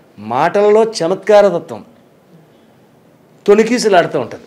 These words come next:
తేనె కురిపించేస్తున్నాడేమో, తేనె చాలా మధురంగా ఉంది, కురిపించేస్తున్నాడేమో, కురిపించరు. అయితే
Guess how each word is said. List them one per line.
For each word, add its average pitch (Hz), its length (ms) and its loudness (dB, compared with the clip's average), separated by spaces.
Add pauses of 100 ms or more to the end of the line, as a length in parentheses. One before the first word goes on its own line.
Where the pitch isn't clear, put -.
(2750)
తేనె 202 440 -2 (1000)
కురిపించేస్తున్నాడేమో, 214 880 0 (2000)
తేనె 147 300 -6
చాలా 175 160 0
మధురంగా 170 420 -4
ఉంది, 175 240 -2 (320)
కురిపించేస్తున్నాడేమో, 220 840 2 (800)
కురిపించరు. 120 560 -12 (1600)
అయితే 214 420 0